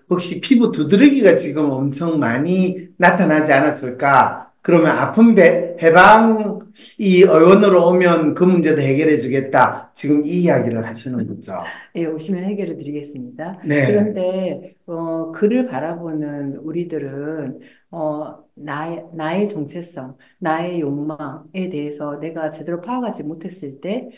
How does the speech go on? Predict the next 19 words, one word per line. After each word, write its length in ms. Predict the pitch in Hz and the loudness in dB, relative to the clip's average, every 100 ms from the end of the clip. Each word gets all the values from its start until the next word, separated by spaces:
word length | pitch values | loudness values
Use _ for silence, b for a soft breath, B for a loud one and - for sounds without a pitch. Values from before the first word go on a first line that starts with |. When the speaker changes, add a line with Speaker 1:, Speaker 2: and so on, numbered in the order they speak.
| B B | B B
Speaker 2:
남들이 580 | 165 160 202 190 185 180 | -6 -4 -4 -6 -6 -6
성공이라고 760 | 277 294 311 294 240 165 151 | -4 -4 -2 -4 -4 -6 -8
부르는 580 | - 160 156 165 160 151 | -10 -8 -6 -6 -6 -6
그 120 | - | -6
자리까지 480 | 214 - 170 180 156 | -8 -8 -10 -10 -12
갔음에도 540 | - 160 - 180 165 165 | -14 -18 -14 -12 -12 -14
불구하고 1200 | 147 147 147 175 156 147 147 143 160 165 123 B B B _ | -12 -12 -10 -8 -8 -8 -12 -10 -8 -6 -8 B B B _
길을 240 | 190 202 | -4 0
잃고 440 | 202 147 156 165 | 0 -2 -6 -10
헤매는 600 | 196 254 269 240 202 180 175 | -4 -2 -2 -4 -6 -8 -10
사람의 380 | 208 220 190 143 | -12 -10 -10 -10
모습을 300 | 139 156 147 | -14 -16 -16
전 180 | 143 | -16
보고 240 | 143 139 170 | -14 -12 -10
있다고 280 | 170 143 135 | -10 -14 -12
생각하거든요. 840 | 185 170 165 165 165 127 131 180 | -12 -12 -12 -12 -12 -10 -10 -8
Speaker 1:
그렇죠. 440 | - 165 151 151 127 | 0 4 4 2 -6
Speaker 2:
어, 320 | 113 110 165 | -6 -10 -10
의사들이, 760 | 208 226 254 202 165 160 170 | -10 -6 -6 -6 -8 -6 -6